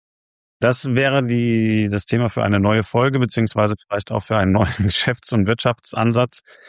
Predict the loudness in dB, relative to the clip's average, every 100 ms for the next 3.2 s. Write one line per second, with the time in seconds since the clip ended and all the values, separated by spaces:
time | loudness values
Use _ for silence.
0 | -20 _ _ -2 0 0 0 0 0 0
1 | -2 -2 -2 0 0 0 0 -2 0 0
2 | 2 2 2 2 2 2 2 0 -2 -2
3 | -4